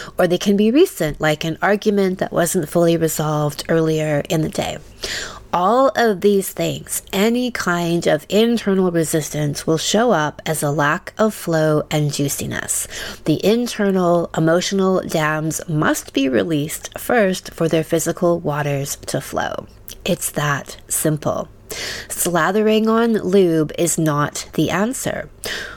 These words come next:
Although it is the answer if you happen to own a lube company.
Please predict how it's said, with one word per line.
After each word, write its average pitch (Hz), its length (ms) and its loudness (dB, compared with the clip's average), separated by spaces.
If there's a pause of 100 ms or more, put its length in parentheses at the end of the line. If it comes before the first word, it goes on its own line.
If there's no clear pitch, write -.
Although 214 520 2
it 190 200 2
is 349 280 4
the 202 160 4
answer 147 480 -2
if - 160 -2
you 185 80 4
happen 214 400 2
to 220 200 2
own 147 380 2
a 190 80 4
lube 330 300 4
company. - 500 -4